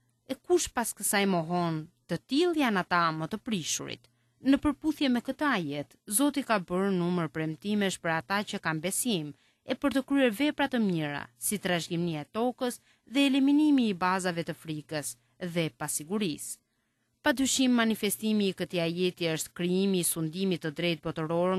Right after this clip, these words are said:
nga pasardhësit e dymbëdhjetë imamëve, Imam Mehdiut, Allahu e përshpejtoft ardhjen e tij.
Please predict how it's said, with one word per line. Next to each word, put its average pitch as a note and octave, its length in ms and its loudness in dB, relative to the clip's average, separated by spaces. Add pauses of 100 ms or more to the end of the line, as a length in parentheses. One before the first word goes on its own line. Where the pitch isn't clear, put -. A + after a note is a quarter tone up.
nga D#3+ 120 -2
pasardhësit G3 840 0
e E3 160 0
dymbëdhjetë A#3 720 0
imamëve, D3+ 640 0 (440)
Imam A3+ 360 4
Mehdiut, A3 720 0 (320)
Allahu B3+ 560 0
e G3+ 80 0
përshpejtoft F#3 800 -4
ardhjen F#3+ 480 -2
e B3+ 80 -2
tij. E3+ 240 -6